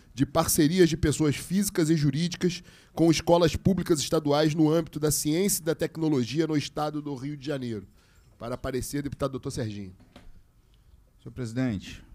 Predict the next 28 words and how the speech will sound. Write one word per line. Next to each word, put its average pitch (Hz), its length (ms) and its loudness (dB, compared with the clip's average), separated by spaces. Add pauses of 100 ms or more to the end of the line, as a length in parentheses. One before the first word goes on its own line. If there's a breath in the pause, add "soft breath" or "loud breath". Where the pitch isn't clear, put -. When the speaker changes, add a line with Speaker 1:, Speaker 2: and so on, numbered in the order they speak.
(100)
Speaker 2:
primeiro 120 240 -6
cumprimentando 117 720 0
o 92 600 0
vereador 98 360 0
de - 80 -10
Cabo 92 180 -4
Frio, 104 180 -2
Josias 95 400 -2
da 92 80 0
Suel, 95 320 -4
que - 60 -12
se - 100 -16
encontra 92 280 -10
aqui - 100 -12
presente, 98 560 -2
o 92 40 -4
vereador 92 360 -2
Jean-Pierre 95 520 -4
de - 60 -20
São 90 140 -8
Pedro 87 200 -6
da 87 40 -2
Aldeia, 90 240 -4
obrigado 90 400 -6
pela 87 160 -8
presença 87 420 -8
de 87 60 -6
vocês. 95 560 -10